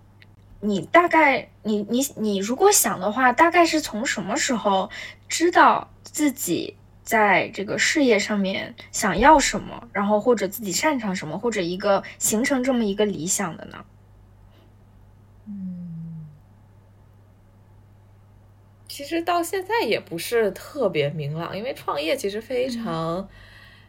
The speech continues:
Speaker 2: 虚的一个词，
Speaker 1: 嗯。
Speaker 2: 对吧？你创的是什么业呢？哪个行业呢？然后你是做什么的？你在这里扮演什么角色？你有多少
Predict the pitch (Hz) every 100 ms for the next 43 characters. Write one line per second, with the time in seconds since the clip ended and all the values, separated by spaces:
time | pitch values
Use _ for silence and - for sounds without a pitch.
0 | - - - 240 277 262 202 170 170 165
1 | - 165 165 170 170 165 160 - 247 240
2 | 214 220 208 170 190 214 214 202 196 180
3 | 175 196 175 175 196 214 202 196 185 190
4 | 202 185 156 175 - 226 208 180 175 180
5 | 175 170 160 190 196 180 185 180 185 170
6 | 196 170 - 165 - 180 175 175 175 180
7 | 165 -